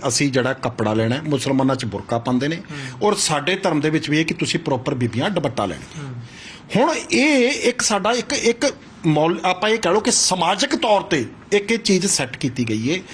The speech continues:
Speaker 1: ਜੇ ਤੁਸੀਂ ਇਹ ਪੁੱਛੋਗੇ ਕਿ ਇਹਦਾ
Speaker 2: ਕਲਚਰ
Speaker 1: ਕਾਨੂੰਨ
Speaker 2: ਕੀ
Speaker 1: ਕੀ ਹੈ, ਕਲਚਰ, ਕਸਟਮ, ਕਲਚਰ ਤੇ ਰਿਚੁਅਲਸ, ਇਹ ਤਿੰਨ ਚਾਰ ਚੀਜ਼ਾਂ ਨੇ।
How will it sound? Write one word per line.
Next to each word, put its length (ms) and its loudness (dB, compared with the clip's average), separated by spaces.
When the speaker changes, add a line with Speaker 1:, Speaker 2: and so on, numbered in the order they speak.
Speaker 1:
ਜੇ 140 0
ਤੁਸੀਂ 240 2
ਇਹ 60 2
ਪੁੱਛੋਗੇ 400 0
ਕਿ 120 2
ਇਹਦਾ 120 4
Speaker 2:
ਕਲਚਰ 180 0
Speaker 1:
ਕਾਨੂੰਨ 300 4
Speaker 2:
ਕੀ 140 2
Speaker 1:
ਕੀ 120 4
ਹੈ, 40 2
ਕਲਚਰ, 540 0
ਕਸਟਮ, 460 0
ਕਲਚਰ 560 0
ਤੇ 260 2
ਰਿਚੁਅਲਸ, 600 -4
ਇਹ 100 2
ਤਿੰਨ 240 0
ਚਾਰ 180 -2
ਚੀਜ਼ਾਂ 320 0
ਨੇ। 200 -2